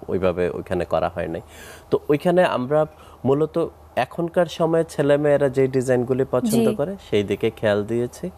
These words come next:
Speaker 1: এবং আমরা এই গত এক বছরের পারফরম্যান্স যদি বলি, এবং এটার জন্য আমরা, আহ, অঞ্জনসের ভিতরেই একটা
Speaker 2: হুম।
Speaker 1: কর্নার করেছি বড়
Speaker 2: আচ্ছা।
Speaker 1: শোরুমগুলিতে, like, এক সাইডে আমরা মার্জিন দিয়েছি,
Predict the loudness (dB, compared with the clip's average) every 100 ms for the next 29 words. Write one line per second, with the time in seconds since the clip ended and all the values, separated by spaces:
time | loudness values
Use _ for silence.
0 | -16 -20 -18 -6 -2 0 0 -4 -20 -6
1 | -2 0 0 0 0 0 0 0 0 0
2 | -2 -2 -4 -2 -2 -2 -2 -2 -2 -2
3 | -2 0 0 2 2 2 0 0 0 2
4 | 2 2 0 -2 -6 -20 -10 -2 0 2
5 | 0 0 0 0 -2 0 0 0 0 2
6 | 2 2 2 4 2 0 -2 0 -2 -2
7 | -6 -6 -6 0 2 0 0 -2 -2 -2
8 | -2 -2 -4 -10 -8 -8 -2 -4 -2 -4
9 | -2 -2 -2 -2 -4 -4 -4 -2 -4 -4
10 | -12